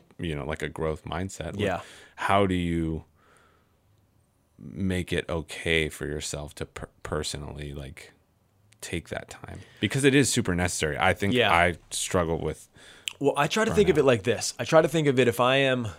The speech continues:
Speaker 2: if I'm hiking up a mountain,
Speaker 1: Yeah.
Speaker 2: right? And I g-, there are days, you know, even Mount Everest.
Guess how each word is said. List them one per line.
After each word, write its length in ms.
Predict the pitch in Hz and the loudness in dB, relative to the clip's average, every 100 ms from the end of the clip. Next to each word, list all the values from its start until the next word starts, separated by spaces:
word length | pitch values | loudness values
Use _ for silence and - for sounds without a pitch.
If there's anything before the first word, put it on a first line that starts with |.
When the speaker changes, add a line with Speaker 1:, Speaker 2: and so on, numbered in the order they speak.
| - - _ _ _ _ _ _ _ - | -18 -20 _ _ _ _ _ _ _ -10
Speaker 2:
if 120 | 113 | 0
I'm 160 | 139 151 | 2 2
hiking 280 | 160 156 147 | 0 2 0
up 100 | 127 | 0
a 60 | |
mountain, 380 | 104 92 82 95 - _ _ _ | 0 -2 -4 -16 -20 _ _ _
Speaker 1:
Yeah. 140 | - 110 | -4 2
Speaker 2:
right? 260 | 104 127 _ _ - - _ _ _ _ _ | 2 0 _ _ -20 -20 _ _ _ _ _
And 200 | 123 120 | 0 2
I 720 | 120 120 120 127 123 127 123 107 - _ _ _ _ _ _ _ _ _ 135 | 4 6 6 6 6 4 2 -4 -14 _ _ _ _ _ _ _ _ _ -10
g-, 200 | 107 143 - _ _ _ _ _ | -6 -8 -10 _ _ _ _ _
there 200 | 139 143 | 6 8
are 80 | 139 | 10
days, 380 | 139 143 135 - | 10 10 8 2
you 120 | 147 | 0
know, 60 | 135 | 4
even 200 | 175 165 | 6 6
Mount 180 | 139 120 | 6 6
Everest. 420 | 95 85 - | 2 -2 -8